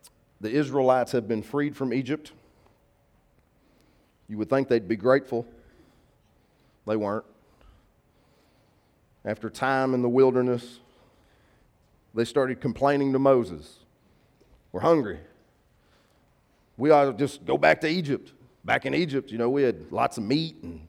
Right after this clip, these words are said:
lots of food, and at least we had that. You know, we don't have that anymore. Well, God heard the complaints. So God decided every morning they were gonna wake up, and there was gonna be cornflakes on the ground called manna.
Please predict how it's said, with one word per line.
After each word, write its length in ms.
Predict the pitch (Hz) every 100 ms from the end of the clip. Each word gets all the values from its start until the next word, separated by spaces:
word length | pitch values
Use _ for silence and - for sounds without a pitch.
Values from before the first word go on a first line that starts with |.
| -
lots 240 | 117 131
of 40 | -
food, 460 | 151 160 165 165
and 140 | 123 101
at 300 | 82 - -
least 220 | 139 151
we 120 | 147
had 380 | 120 139 175 123
that. 280 | 107 110 139
You 60 | 120
know, 80 |
we 80 | 135
don't 140 | 139 -
have 280 | 131 175
that 140 | 123 113
anymore. 260 | 107 117
Well, 180 | 156 160
God 360 | 143 165 214 196
heard 320 | - 185 160
the 80 | 156
complaints. 640 | - 143 135 98 - - _ _ _ _ _ _ _ _ _ _ _
So 180 | - 117
God 300 | 147 156 160
decided 480 | 147 - 143 143 139
every 200 | 139 139
morning 320 | 143 156 143
they 120 | 131
were 100 | 139
gonna 140 | 127 120
wake 300 | 120 120 117
up, 280 | 107 147 - _ _ _ - - - - -
and 100 | -
there 80 | 107
was 100 | 117
gonna 120 | 127
be 120 | 135 147
cornflakes 640 | 185 202 156 139 123 -
on 120 | 120
the 60 | 101
ground 340 | 110 98 71 - _ _ _ _ _ _ _ _ _ _ _ _ _ _
called 220 | - 110
manna. 400 | 135 170 127 98